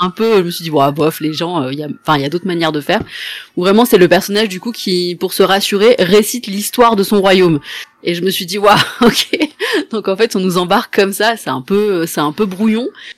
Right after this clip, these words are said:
Et c'est vrai que c'est bien d'être, euh... enfin, je trouve ça cool quand on est immergé en fait avec le personnage principal ou les autres personnages d'ailleurs. Enfin, quand on a plusieurs points de vue, je trouve ça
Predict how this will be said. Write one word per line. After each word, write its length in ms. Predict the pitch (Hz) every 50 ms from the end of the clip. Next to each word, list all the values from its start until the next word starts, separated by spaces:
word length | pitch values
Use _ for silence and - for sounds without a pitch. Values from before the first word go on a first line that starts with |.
| _ _ _ -
Et 100 | 185 190
c'est 120 | 190 -
vrai 160 | 196 214 247 269
que 60 | -
c'est 160 | - - 202
bien 440 | 175 180 185 214 233 247 262 269 247
d'être, 420 | 220 170 170 170 165 - - - 185
euh... 400 | 170 156 156 151 147 147 143 139 -
enfin, 180 | - 214 226 247
je 60 | -
trouve 180 | - 262 226 -
ça 160 | - 220 208
cool 300 | - - 226 233 247 -
quand 220 | - 208 180 180
on 80 | 196 190
est 100 | 180 -
immergé 420 | 226 233 226 226 214 214 214 214 226
en 60 | 214
fait 160 | 214 214 -
avec 160 | 190 170 165
le 80 | 175 165
personnage 380 | 165 175 170 - 185 180 -
principal 440 | - 175 175 - 180 165 240 302 269 -
ou 80 | 254 262
les 160 | 247 233 190
autres 120 | 196 190 -
personnages 460 | 165 165 - - - 202 240 247 196
d'ailleurs. 240 | 165 160 160 156 151
Enfin, 180 | 151 - 143 143
quand 180 | - 151 -
on 60 | 170
a 80 | 160 147
plusieurs 240 | - 165 160 175 165
points 160 | - 175 170
de 40 | 165
vue, 60 | 175
je 100 | 196 -
trouve 100 | - 156 -
ça 80 | -